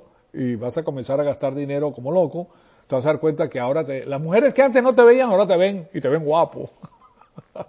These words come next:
Y viceversa. Es una cosa increíble lo que hace, ¿verdad?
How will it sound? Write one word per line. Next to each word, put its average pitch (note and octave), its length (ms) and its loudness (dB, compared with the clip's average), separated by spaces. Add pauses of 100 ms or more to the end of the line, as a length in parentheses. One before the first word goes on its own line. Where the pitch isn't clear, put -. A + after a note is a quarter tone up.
(800)
Y F3+ 120 4
viceversa. D#3+ 800 2 (320)
Es D#3+ 120 2
una G3+ 160 -2
cosa F#3+ 220 0
increíble D#3 560 2
lo C3+ 100 0
que C#3+ 120 -2
hace, C3 200 -2
¿verdad? B2+ 300 -10